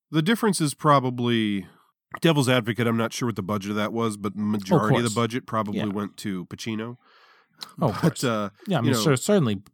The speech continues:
Speaker 2: d-, budget things, but I'm just saying for the time of, like, how bad things could look.
Speaker 1: Yeah, but I'm saying, like, this, this is an eighty million dollar movie, and, um,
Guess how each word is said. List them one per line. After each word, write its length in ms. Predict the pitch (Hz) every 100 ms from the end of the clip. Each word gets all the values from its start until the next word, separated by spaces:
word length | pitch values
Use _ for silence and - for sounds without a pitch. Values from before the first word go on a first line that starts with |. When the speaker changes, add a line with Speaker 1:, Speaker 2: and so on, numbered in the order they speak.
| _
Speaker 2:
d-, 80 | -
budget 420 | 139 135 120 -
things, 220 | 87 95
but 220 | - 107 -
I'm 140 | 143
just 140 | 135 -
saying 180 | 113
for 180 | 101 120
the 140 | 101 95
time 760 | - - 127 113 95 82 90 - _ _ _ _ _ -
of, 100 | 113
like, 160 | 104
how 260 | - 135 113
bad 440 | 104 117 117 107
things 340 | - 110 101 -
could 260 | - 143
look. 360 | 107 87 - - _ _ _
Speaker 1:
Yeah, 240 | - 120 80 _ _
but 160 | 147 156
I'm 140 | 143
saying, 260 | 131 151 135
like, 220 | 131 110
this, 320 | 147 170 - 120
this 280 | 131 170
is 160 | 170 135
an 100 | 131
eighty 280 | 131 131 123
million 320 | 117 120 113
dollar 300 | 104 107 101
movie, 500 | 95 104 95 87 78 _ _ _ _ _ _
and, 460 | 117 110 101 95 92
um, 440 | 90 85 78 76